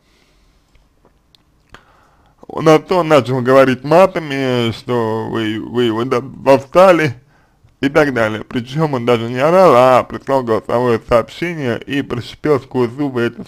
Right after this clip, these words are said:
слова. Ну, вообще-то говоря, эм, опять же, понимаете, э, м, как бы, ну,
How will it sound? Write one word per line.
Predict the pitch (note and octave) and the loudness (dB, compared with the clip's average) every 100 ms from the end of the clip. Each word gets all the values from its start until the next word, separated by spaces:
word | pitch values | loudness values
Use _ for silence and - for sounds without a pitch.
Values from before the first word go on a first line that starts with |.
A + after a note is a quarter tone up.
| - | -8
слова. | G#3+ C3 - - _ _ _ _ _ _ _ _ _ _ | -4 -4 -4 -10 _ _ _ _ _ _ _ _ _ _
Ну, | D3+ F3+ | 2 4
вообще-то | C#3 - F#3 E3+ | 4 4 0 2
говоря, | C3 C#3+ D3+ D#3+ C#3+ B2+ G2 | 2 4 6 8 8 8 6
эм, | E2+ B2+ B2+ B2+ B2 A#2+ F2+ G2 F2 - - _ _ _ _ _ - | 4 6 8 6 4 -6 -10 -14 -18 -20 -20 _ _ _ _ _ -6
опять | - D3 B2+ | 0 2 2
же, | A#2 B2 | 2 0
понимаете, | C3 C#3 C#3 A#2 A#2 | 0 0 0 -2 0
э, | A#2+ A#2 A#2 A2+ - _ | 4 4 4 0 -4 _
м, | F#2+ A2 A#2 A2+ - - | -14 -10 -8 -10 -12 -8
как | A2 G#2+ | -6 -6
бы, | - A2 | -6 -6
ну, | G#2 G#2 G#2 G#2+ A2+ G#2+ G2+ | -6 -10 -12 -12 -10 -12 -14